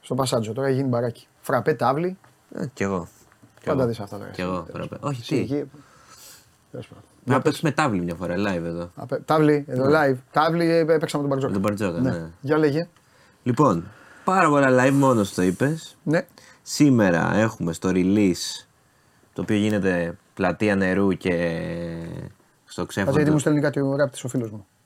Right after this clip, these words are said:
Speaker 2: Τι θέλει ο Νίκος;
Speaker 1: Τίποτα, για συναυλία. Αν θα πάω αύριο. Αύριο είναι, ε; Σάββατο. Α, όχι, Σάββατο.
Speaker 2: Σε ποια σε ρωτάει;
Speaker 1: Bloody Hawk, Νέα Σμύρνη.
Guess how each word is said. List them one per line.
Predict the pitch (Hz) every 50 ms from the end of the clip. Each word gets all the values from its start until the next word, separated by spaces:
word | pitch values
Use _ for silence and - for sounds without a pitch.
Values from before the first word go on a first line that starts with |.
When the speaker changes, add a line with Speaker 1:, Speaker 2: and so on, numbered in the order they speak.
| _
Speaker 2:
Τι | - 98
θέλει | 92 98 90 82 78
ο |
Νίκος; | 80 80 78 - - _ _ _ _ _ _ _ _
Speaker 1:
Τίποτα, | - 143 127 113
για | 117 113
συναυλία. | - 127 120 117 117 120 113 101 - _ _ _ _ _ -
Αν | - 123
θα | 117 120
πάω | 110 120 120 117 117 120
αύριο. | 123 123 117 117 110 107 104 110
Αύριο | 143 143 156 160
είναι, | 175 180
ε; | - 107 110 117 123 - _ _ _ _ _ - - - _ _ _
Σάββατο. | - - - 117 110 - - _ _ _ - _ -
Α, | - - - -
όχι, | - -
Σάββατο. | - - _ _ - - - _ _ _ _ _ _ _
Speaker 2:
Σε | - -
ποια | - - 98
σε | 92 95 87
ρωτάει; | 82 78 82 82 85 85 85 - - - _ _ _ _ _ _ _ _ _ _ _ _ - - _ _ _ - 113
Speaker 1:
Bloody | 123 127 131 131 127 -
Hawk, | - 123 - - - _ _ _ - _ _ _ - _
Νέα | - 123 117 113
Σμύρνη. | 107 123 113 110 101